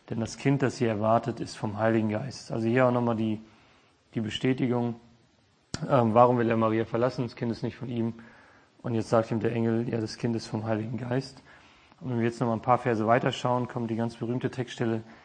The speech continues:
"Seht, die Jungfrau wird schwanger werden und einen Sohn zur Welt bringen. Und man wird ihm den Namen Immanuel geben." Imma-, Immanuel bedeutet, "Gott ist mit uns." Dann haben wir jetzt hier das Wort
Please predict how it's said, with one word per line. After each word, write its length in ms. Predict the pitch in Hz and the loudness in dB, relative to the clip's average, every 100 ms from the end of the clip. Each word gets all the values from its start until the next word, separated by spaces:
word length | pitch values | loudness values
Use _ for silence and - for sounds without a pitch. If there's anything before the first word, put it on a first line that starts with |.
| - - | -20 -8
"Seht, 380 | 120 127 170 170 | 2 6 6 6
die 100 | 123 | 4
Jungfrau 500 | 160 185 - 143 120 | 4 4 4 4 4
wird 140 | 113 | 0
schwanger 400 | - 143 160 110 | 2 4 4 4
werden 340 | 113 117 147 170 - - - | 2 0 -2 -6 -16 -20 -12
und 160 | 123 | -6
einen 200 | - 120 | -2 -2
Sohn 240 | 110 135 160 | 0 0 0
zur 180 | 143 117 | -2 -4
Welt 180 | 131 - | -6 -4
bringen. 300 | 123 135 156 - - - - | -2 -2 -4 -10 -20 -20 -10
Und 80 | - | -4
man 180 | 117 110 | -2 0
wird 200 | 143 - | 0 0
ihm 200 | 135 127 | 0 2
den 140 | 117 | 2
Namen 340 | 110 117 120 | 4 4 2
Immanuel 440 | 117 107 107 127 117 | 0 0 2 2 2
geben." 220 | 113 110 | 0 0
Imma-, 280 | 107 110 113 | 0 -2 -2
Immanuel 420 | 127 117 117 120 110 | -2 0 2 2 0
bedeutet, 500 | 107 110 110 113 113 - - _ _ _ - - | -2 -4 -6 -10 -16 -20 -20 _ _ _ -20 -4
"Gott 180 | 131 131 | -2 0
ist 140 | 123 | 0
mit 120 | 131 127 | 0 0
uns." 300 | 117 110 - | -2 -8 -8
Dann 100 | 117 | -4
haben 80 | 113 | -2
wir 60 | |
jetzt 140 | 113 - | -2 0
hier 120 | 123 | -2
das 180 | 110 110 | 0 0
Wort 360 | 110 117 - | 2 0 -2